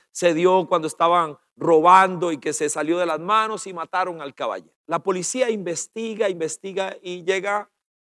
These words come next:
a concluir que la señora, aliada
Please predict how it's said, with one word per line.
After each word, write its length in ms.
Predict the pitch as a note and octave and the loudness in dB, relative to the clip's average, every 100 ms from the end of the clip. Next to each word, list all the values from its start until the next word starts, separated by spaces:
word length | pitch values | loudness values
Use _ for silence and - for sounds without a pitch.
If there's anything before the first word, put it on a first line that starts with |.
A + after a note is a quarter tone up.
| - | -10
a 60 | |
concluir 520 | E3 G3 G#3 G#3+ B3+ _ _ _ _ _ _ - | -6 -6 -6 -8 -10 _ _ _ _ _ _ -8
que 640 | F3+ F3+ F#3 F#3+ F#3 - | -6 -4 -6 -8 -12 -16
la 200 | D#3 F#3 | -6 -4
señora, 800 | F3+ G#3+ G3+ G#3 G3 F#3 F3+ - - | -2 -2 0 0 0 0 -4 -10 -16
aliada 960 | C3+ C3 D3+ F3 F3+ F3+ F3+ F3 E3+ | -12 -2 6 6 6 4 0 -2 -8